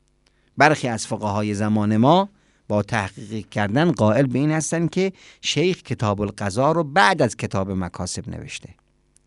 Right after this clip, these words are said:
بنابراین رأی نهایی او رأیی نیست که در کتاب مکاسب آمده.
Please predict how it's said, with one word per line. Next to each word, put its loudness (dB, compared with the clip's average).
بنابراین 6
رأی 4
نهایی 2
او 2
رأیی 2
نیست 2
که -2
در 0
کتاب -4
مکاسب -8
آمده. -14